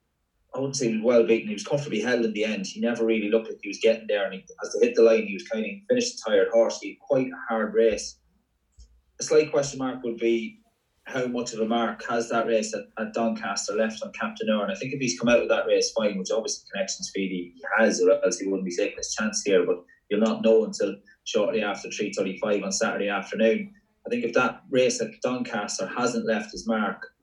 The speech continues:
I'm just gonna give him a, a tentative nod here for Captain Orr.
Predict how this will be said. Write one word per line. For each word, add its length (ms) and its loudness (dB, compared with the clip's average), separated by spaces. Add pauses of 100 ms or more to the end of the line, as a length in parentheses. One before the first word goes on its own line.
(120)
I'm 160 -4
just 200 0
gonna 160 0
give 180 0
him 140 -2
a, 200 -2
a 40 -6
tentative 480 0
nod 220 0
here 180 2
for 120 -8
Captain 400 -6
Orr. 300 4